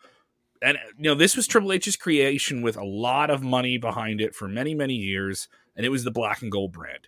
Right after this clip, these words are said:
It was a hardcore version of W W E. That's what it was. And you got a much more wrestling-centric program with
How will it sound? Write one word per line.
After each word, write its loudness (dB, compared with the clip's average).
It -8
was -4
a -8
hardcore 4
version 0
of -4
W -6
W -10
E. -18
That's -6
what 0
it 0
was. -14
And 2
you -2
got 4
a -4
much -2
more 4
wrestling-centric 0
program -2
with -12